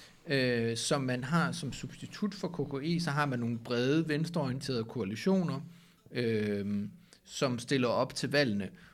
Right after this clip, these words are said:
Og det igen, altså også, det bygger rigtig meget på, på nogle erfaringer, øh, fra krigen, om at man kan samle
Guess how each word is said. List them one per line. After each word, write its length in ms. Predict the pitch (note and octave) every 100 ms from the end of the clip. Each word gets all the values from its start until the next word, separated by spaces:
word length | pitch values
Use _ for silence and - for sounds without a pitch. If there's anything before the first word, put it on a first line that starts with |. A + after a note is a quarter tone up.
| -
Og 180 | - B2+
det 60 | F3
igen, 360 | G3 F#3+ G3 G3
altså 180 | D#3 D#3
også, 240 | E3+ E3+ -
det 140 | F#3
bygger 300 | F3 G3 A3
rigtig 240 | D#3+ E3+ D#3+
meget 280 | C#3 D#3+ E3+
på, 220 | E3 C#3
på 140 | C#3+
nogle 200 | D3 B2+
erfaringer, 640 | B2 F#3+ F#3 C#3+ B2 A#2 A2+ -
øh, 400 | A#2+ A2 G2+ G#2
fra 420 | - - D#3+ F3 F3
krigen, 440 | - F3 E3 A#2+ - - - - -
om 220 | C#3 C3+ C3
at 240 | B2+ A2+ -
man 200 | C3+ B2
kan 200 | A2 A#2+
samle 640 | A2+ - D#3 D3+ G3 G#3+